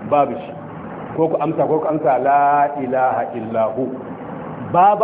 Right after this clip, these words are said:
abin bauta ma wa bisa tantanta sai shi. Wannan shine bautan, bautan Allah, foundation din ta tauhidi. An ce la ilaha, in an tara gumaka da ababen bauta cikin take ta, to, ke duk kin tattake sun yi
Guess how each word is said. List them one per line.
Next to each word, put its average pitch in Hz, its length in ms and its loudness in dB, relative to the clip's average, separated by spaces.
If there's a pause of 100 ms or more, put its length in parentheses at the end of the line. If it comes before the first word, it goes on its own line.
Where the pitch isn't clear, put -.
abin 160 260 2
bauta 160 360 2
ma 151 100 0
wa 131 160 4
bisa 135 220 -4
tantanta 120 580 -2
sai 117 160 -6
shi. 117 100 -8
Wannan 143 260 0
shine 151 280 -2
bautan, 139 400 -2
bautan 123 320 -2
Allah, 151 240 0 (240)
foundation 151 580 0
din 143 140 -4
ta 143 60 -4
tauhidi. 117 500 -6 (1600)
An 160 200 0
ce 180 100 2
la 156 220 4
ilaha, 139 420 2 (300)
in 156 100 0
an 165 160 -2
tara 170 280 6
gumaka 139 580 2
da 131 160 0
ababen 143 440 2
bauta 127 440 0
cikin 127 320 -4
take 117 400 -4
ta, 120 180 0 (260)
to, 131 100 -2 (120)
ke 165 160 2
duk 160 120 0 (120)
kin 175 120 0
tattake 139 540 0
sun 127 140 -4
yi 135 80 -2